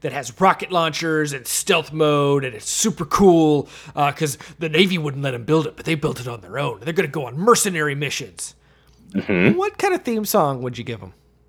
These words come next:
Speaker 2: Oh, something rocking, with guitars wailing. You know, uh, maybe not like a Metallica style thing, not that heavy, but, like, something like that, that just, like, it, it, it just kind of explodes in your face, just like the explosions you see on the television screen.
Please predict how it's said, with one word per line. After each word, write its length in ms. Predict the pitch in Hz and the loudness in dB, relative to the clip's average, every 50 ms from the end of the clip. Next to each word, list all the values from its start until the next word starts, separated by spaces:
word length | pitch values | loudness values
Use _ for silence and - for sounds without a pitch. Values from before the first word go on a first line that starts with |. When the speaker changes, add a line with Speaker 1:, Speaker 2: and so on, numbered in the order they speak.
| _ _ _ _ - - - | _ _ _ _ -2 2 2
Speaker 2:
Oh, 180 | 113 110 101 | 2 2 2
something 440 | - - - - - 104 101 98 85 | 0 2 0 0 0 0 -4 -2 0
rocking, 460 | 90 104 113 113 113 - 90 80 82 | 2 4 4 4 2 0 0 0 0
with 160 | 82 - - | -4 -6 -6
guitars 640 | - 95 - - - - 113 117 117 117 117 117 107 | -6 -6 -6 -6 -2 0 2 2 4 4 2 2 0
wailing. 720 | 113 98 104 110 113 113 113 110 113 113 113 113 117 - - 415 453 453 440 427 - _ _ _ _ _ _ _ _ _ _ _ _ _ _ _ _ _ - - _ | 0 0 2 2 4 4 4 4 4 4 4 2 0 0 -2 -2 0 2 0 0 -2 _ _ _ _ _ _ _ _ _ _ _ _ _ _ _ _ _ -20 -14 _
You 120 | - 113 110 | 0 2 4
know, 300 | 107 101 98 101 101 101 | 4 4 4 2 2 0
uh, 640 | - 110 107 101 98 98 95 92 92 92 87 87 - _ _ _ | 0 2 4 4 6 6 6 6 4 4 2 0 -8 _ _ _
maybe 300 | 165 202 254 254 226 202 | 0 0 2 2 4 4
not 180 | 190 165 - | 2 2 2
like 100 | 127 117 | 2 2
a 40 | 120 | 2
Metallica 500 | 107 98 - - 123 110 127 139 - 151 | 2 2 2 2 2 2 4 2 2 0
style 320 | - - 170 160 170 165 170 | 2 2 2 4 4 2 2
thing, 360 | 170 185 190 185 185 190 180 | 2 2 2 2 2 2 2
not 180 | 139 123 - | 2 2 2
that 100 | 120 104 | 2 -2
heavy, 300 | - - 123 131 135 160 | 0 0 0 2 2 2
but, 140 | 156 120 117 | 2 2 2
like, 200 | 107 120 123 120 | 2 2 2 0
something 340 | - - - 285 269 - 220 | -2 -2 -2 -2 0 0 0
like 180 | 180 160 - - | 0 0 2 2
that, 200 | 143 127 107 - | 2 2 2 0
that 140 | 101 107 | -2 -4
just, 200 | - - - - | -4 -6 -4 2
like, 240 | - 110 98 - - | 2 2 2 0 -4
it, 220 | - 87 71 - _ - | -10 -10 -10 -10 _ -10
it, 160 | - 104 87 - | -10 -10 -8 -4
it 120 | 110 110 | -4 -2
just 260 | - - 107 - - | -2 -2 -4 -4 -6
kind 160 | - - 131 117 | 0 2 2 2
of 160 | 107 92 - _ _ _ _ _ _ _ _ _ _ _ _ _ _ _ _ - | 2 0 -4 _ _ _ _ _ _ _ _ _ _ _ _ _ _ _ _ 0
explodes 580 | 151 147 - - - - - 208 208 190 156 147 | 0 2 2 0 -2 0 2 2 2 2 2 2
in 40 | |
your 120 | 151 160 139 | 2 2 2
face, 320 | 156 151 139 135 131 - | 4 4 2 2 2 2
just 240 | - 135 120 - - | 2 2 2 4 2
like 220 | 123 117 104 - | 2 2 2 2
the 80 | - 113 | 0 0
explosions 480 | 110 - - 120 113 110 98 101 101 104 | 0 0 2 2 4 4 4 0 -2 -2
you 80 | 107 | -2
see 340 | - - - 104 98 95 87 | -2 0 0 0 0 0 -2
on 380 | - 92 90 90 92 95 92 85 | 0 0 2 2 4 2 2 0
the 80 | 98 | -2
television 420 | 95 95 87 85 80 - 71 69 - | -2 0 -2 -2 -2 -4 -12 -10 -10
screen. 380 | - - - 71 64 - - | -10 -10 -8 -14 -14 -16 -20